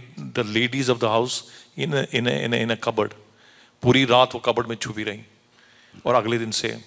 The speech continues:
माइग्रेशन स्टार्ट हो गई। और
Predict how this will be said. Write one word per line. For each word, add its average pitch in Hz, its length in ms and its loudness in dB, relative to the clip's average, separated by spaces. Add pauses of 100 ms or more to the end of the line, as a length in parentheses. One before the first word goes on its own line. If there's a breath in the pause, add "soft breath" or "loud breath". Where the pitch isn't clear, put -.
(120)
माइग्रेशन 107 400 0
स्टार्ट - 280 -6
हो - 40 -8
गई। - 160 -12 (3000 soft breath)
और 151 440 6